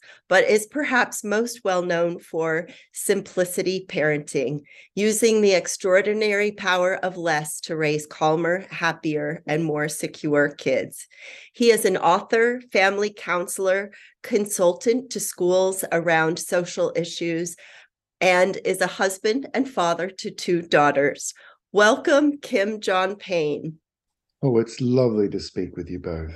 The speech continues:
Speaker 2: It's, it's very nice to be here. I've been looking forward to speaking with you.
Speaker 1: So great to have you here. I'm wondering, let's just start at the ber-, very beginning. What were the warning signs to you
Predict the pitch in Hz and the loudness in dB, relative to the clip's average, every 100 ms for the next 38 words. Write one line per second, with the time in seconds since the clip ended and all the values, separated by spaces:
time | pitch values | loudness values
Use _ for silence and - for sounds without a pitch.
0 | - 90 - 82 - 107 110 107 98 90 | -12 -14 -12 -14 -8 2 4 4 2 -2
1 | 82 - - 87 87 107 113 110 95 - | -6 -10 -6 -6 -2 -2 -2 -4 -6 -6
2 | 90 85 87 - 85 78 76 73 71 78 | -6 -6 -8 -10 -10 -10 -10 -10 -12 -14
3 | 76 - _ _ - - 202 202 202 190 | -16 -20 _ _ -16 -6 -4 -4 0 2
4 | 202 202 214 196 185 175 190 202 190 - | 2 2 -4 -6 -2 0 0 0 -2 -2
5 | 175 170 175 208 208 - - _ - 262 | 0 4 4 4 -2 -16 -20 _ 0 6
6 | 466 480 302 254 262 233 190 196 311 - | 6 6 6 6 6 6 6 4 0 2
7 | 392 392 - 269 269 262 254 240 226 220 | 0 0 2 2 2 0 2 4 4 2
8 | 190 208 208 220 220 202 - 170 156 151 | -2 2 4 4 0 -6 -4 -2 0 -2
9 | 160 226 _ _ _ 190 208 262 370 - | -4 -6 _ _ _ -6 2 4 2 -2
10 | 202 208 202 208 214 _ _ - 185 196 | -4 0 0 -2 -4 _ _ -14 -4 0
11 | 185 170 190 190 170 160 - 147 156 156 | 0 0 0 0 -2 -6 -6 -2 -2 -2
12 | - - 175 165 170 127 113 156 | -6 -12 -10 -2 2 2 0 -6